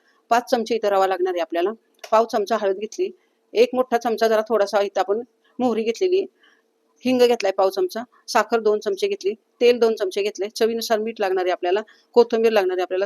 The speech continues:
थोडी, इथं अर्धी वाटी दही घेतलंय, आपल्याला इथं कढीपत्ता लागणार आहे फोडणीसाठी, दोन मिरच्या आहेत त्या घेतल्यात आपण,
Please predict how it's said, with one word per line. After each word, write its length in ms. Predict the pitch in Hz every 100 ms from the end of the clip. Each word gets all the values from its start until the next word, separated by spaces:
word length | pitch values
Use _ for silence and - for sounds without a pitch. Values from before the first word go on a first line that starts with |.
| -
थोडी, 160 | 196 196
इथं 180 | - 226 _ -
अर्धी 220 | 220 233
वाटी 200 | 226 233
दही 240 | 226 214
घेतलंय, 300 | 233 233 196 247 _ _ _ _ _ _ -
आपल्याला 240 | 202 220
इथं 140 | 214 -
कढीपत्ता 380 | 240 233 226 220
लागणार 240 | 202 202
आहे 100 | 202 240
फोडणीसाठी, 460 | 214 185 202 202 226 -
दोन 200 | 214 220
मिरच्या 300 | 220 - 240
आहेत 100 | 220
त्या 120 | - 220
घेतल्यात 300 | 226 196 190
आपण, 240 | 180 220